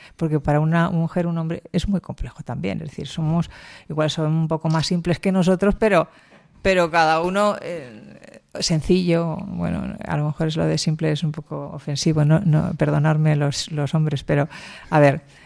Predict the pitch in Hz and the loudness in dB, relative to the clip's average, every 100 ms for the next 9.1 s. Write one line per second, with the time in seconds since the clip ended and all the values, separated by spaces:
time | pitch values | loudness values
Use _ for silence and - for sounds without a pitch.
0 | _ - 165 180 196 180 175 156 - _ | _ 0 2 4 4 4 4 4 0 _
1 | - 156 151 - - 156 170 170 180 - | 0 4 4 2 0 0 2 2 2 2
2 | 156 151 165 156 147 139 139 139 135 135 | 0 0 0 0 0 -2 -2 -2 -4 -4
3 | - 139 - 139 131 - 131 - 131 - | -6 -6 -6 -10 -10 -10 -8 -4 -6 -6
4 | 151 160 147 147 135 131 131 120 117 - | -4 -2 0 0 -2 -4 -6 -6 -10 -12
5 | - - - 135 - 139 135 131 127 127 | -16 -14 -12 -8 -6 -4 -4 -6 -6 -6
6 | 127 - - - - - - 180 180 - | -6 -10 -16 -20 -20 -20 -4 2 2 2
7 | 240 220 - 175 160 180 170 - - 247 | 0 0 -2 -2 2 2 2 -2 -4 -4
8 | - 208 180 165 175 - 160 156 - - | -4 -2 0 0 0 0 -2 -2 -2 -2
9 | 156 | -4